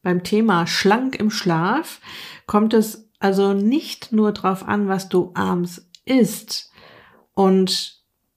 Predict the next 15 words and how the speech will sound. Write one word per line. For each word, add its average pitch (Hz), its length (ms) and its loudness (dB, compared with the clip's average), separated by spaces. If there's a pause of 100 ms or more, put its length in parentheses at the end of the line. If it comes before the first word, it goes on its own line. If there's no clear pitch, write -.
(360)
damit 196 400 2
eventuell 190 520 2
den 180 160 2
Fettstoffwechsel 180 840 -4
ausnockst, 190 840 -2
also 170 300 -2
ich 175 80 -4
sag 180 180 -6
mal 170 100 -2
Stichwort 170 840 -4 (300)
Alkohol, 190 800 6
Süßigkeiten, 196 920 -2
jede 202 420 2
Menge 196 320 -2
Raketenzucker, 208 1000 -2